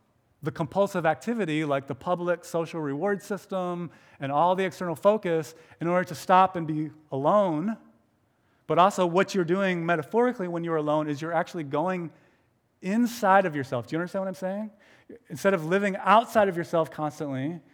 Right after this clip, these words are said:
and all the validations that come there, to go in and ask the question, "Who am I and what is actually happening inside of me?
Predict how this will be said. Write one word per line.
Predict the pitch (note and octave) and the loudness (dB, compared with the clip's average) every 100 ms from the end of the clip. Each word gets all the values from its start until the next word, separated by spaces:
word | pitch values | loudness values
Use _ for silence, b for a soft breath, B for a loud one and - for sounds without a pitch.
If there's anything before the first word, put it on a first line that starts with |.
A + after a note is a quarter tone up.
| b b b b _ | b b b b _
and | D#3+ | 0
all | D#3+ E3+ | 4 4
the | F3+ | 4
validations | E3+ E3 E3 E3 F3 | 6 6 4 0 -4
that | D3+ - | -6 -6
come | - D#3+ D3+ | -8 -6 0
there, | A3 G3 | 2 0
to | - | -2
go | D#3+ E3 | 0 0
in | F#3+ A3+ G#3 | -2 -4 -4
and | F3 | 0
ask | E3+ F#3 - | 2 0 -2
the | |
question, | F#3 G3 - C#3+ | -4 -4 -4 -8
"Who | A3 | -6
am | G#3 G3+ G3 | -2 -2 0
I | D#3 D3+ B B B | 0 -2 B B B
and | D3 | -2
what | E3 | -2
is | F3 | 0
actually | F3+ F3 F3 | -2 -2 -8
happening | E3+ E3+ E3+ E3 | -4 -4 -4 -8
inside | D3+ C#3 D#3 | -8 -6 -6
of | C#3+ | -4
me? | D#3 G#3+ F#3 D#3 | -6 -4 -2 -4